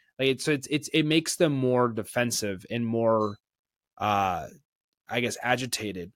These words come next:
And I've noticed when I've been asked why, like, "Why did you do that?" Like, when your parents ask you, like,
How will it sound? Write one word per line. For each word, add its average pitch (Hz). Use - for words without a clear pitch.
And 123
I've 170
noticed 123
when 120
I've 143
been 110
asked 98
why, 92
like, 98
"Why 131
did 143
you 131
do 117
that?" 87
Like, 110
when 120
your 127
parents 175
ask 101
you, 104
like, 101